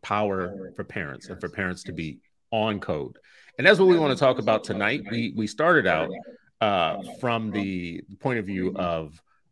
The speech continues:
black fathers. I'm hear-, hearing some echo, folks. I don't know which one, who's got echo going on, but, um, uh, but we started out with it being about black fathers, but that's really not what the chapter is about. It's about parents, period. Parents,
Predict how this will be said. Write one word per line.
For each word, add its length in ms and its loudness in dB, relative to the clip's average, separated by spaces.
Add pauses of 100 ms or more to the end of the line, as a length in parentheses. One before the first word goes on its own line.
(140)
black 280 -2
fathers. 300 -4
I'm 120 -4
hear-, 200 0
hearing 220 0
some 180 -4
echo, 300 2
folks. 200 -6
I 60 -6
don't 100 -6
know 80 -4
which 200 -4
one, 220 -6
who's 180 -10
got 160 0
echo 220 -4
going 240 -6
on, 260 -8 (400)
but, 60 2
um, 340 2 (680)
uh, 200 6
but 140 2
we 80 2
started 320 6
out 180 10
with 160 -2
it 80 0
being 240 0
about 420 0
black 300 -2
fathers, 320 -4
but 200 -8
that's 280 0
really 300 -2
not 180 -4
what 120 -8
the 60 -10
chapter 300 -6
is 80 -12
about. 200 -8
It's 80 -14
about 200 -12
parents, 280 -12
period. 340 -14 (180)
Parents, 520 -8